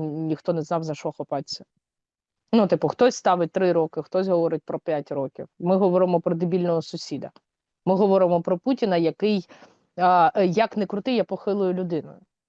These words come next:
Як не крути. З великими проблемами зі здоров'ям. Да, воно, курвисько, ще не здохло. Але воно рано чи пізно здохне. Питання, коли він здохне, дуже таке собі питання.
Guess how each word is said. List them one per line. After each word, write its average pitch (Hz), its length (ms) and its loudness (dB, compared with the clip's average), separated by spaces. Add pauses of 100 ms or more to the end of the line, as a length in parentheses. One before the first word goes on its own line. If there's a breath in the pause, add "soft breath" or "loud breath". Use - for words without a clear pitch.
(140)
Як 185 260 2
не 160 120 -6
крути. - 360 -14 (320)
З 180 100 4
великими 185 440 4
проблемами 175 560 0
зі 165 140 -6
здоров'ям. 165 560 -2
Да, 277 120 4
воно, 269 220 -2
курвисько, 240 460 -8
ще - 180 -4
не 196 120 -4
здохло. 156 460 -8 (640)
Але 175 280 4
воно 220 220 4
рано 220 240 4
чи 254 120 -4
пізно 220 320 -2
здохне. 156 420 -6
Питання, 175 400 0
коли 214 320 2
він 247 160 0
здохне, 160 420 -6
дуже 165 260 -6
таке 170 260 -6
собі 143 240 -8
питання. 104 420 -14